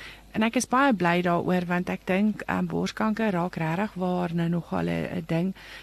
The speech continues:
wat jonger vrouens tref, maar ek werk met 'n kanker wat nie soos volwasse kankers is nie. Ehm, ons vat 'n voorbeeld nou vir borskanker. Jy kan elke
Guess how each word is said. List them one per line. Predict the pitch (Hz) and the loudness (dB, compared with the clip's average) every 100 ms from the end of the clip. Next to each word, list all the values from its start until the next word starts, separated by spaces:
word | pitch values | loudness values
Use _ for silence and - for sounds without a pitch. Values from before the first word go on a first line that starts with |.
| - | -4
wat | 185 175 | -4 -2
jonger | 160 175 254 233 | 0 2 2 2
vrouens | - 170 165 170 - | 0 2 2 0 -4
tref, | - 175 165 - | -6 -4 -4 0
maar | 190 185 190 - - - - - - - - - | 2 4 2 -4 -20 -20 -18 -18 -20 -20 -4 4
ek | 294 311 | 4 4
werk | 175 175 185 202 | 2 4 4 4
met | 208 208 | 2 2
'n | 196 | 0
kanker | - 214 208 202 214 196 165 | 2 4 4 4 4 4 2
wat | 180 185 - - - - - | 2 2 -4 -16 -18 -20 0
nie | 185 247 | 6 6
soos | 262 - 226 202 | 4 2 2 2
volwasse | 208 175 156 151 180 | 2 4 2 2 -2
kankers | - 160 160 180 170 | -2 0 0 -2 -4
is | - 175 - | -2 -2 0
nie. | 170 170 175 - - - - - - - - | 0 0 -2 -10 -18 -18 -16 -18 -20 -20 -2
Ehm, | 190 190 202 202 190 180 - - | 0 4 4 4 4 0 -4 -10
ons | - 190 | 0 2
vat | - 220 214 | 6 4 4
'n | |
voorbeeld | - 233 202 202 | 4 4 4 4
nou | 185 | 2
vir | 180 180 | 0 -2
borskanker. | 170 165 190 - 165 175 175 | 0 0 0 0 0 0 0
Jy | 170 185 269 | 2 2 2
kan | 302 285 | 0 2
elke | 226 233 | 2 4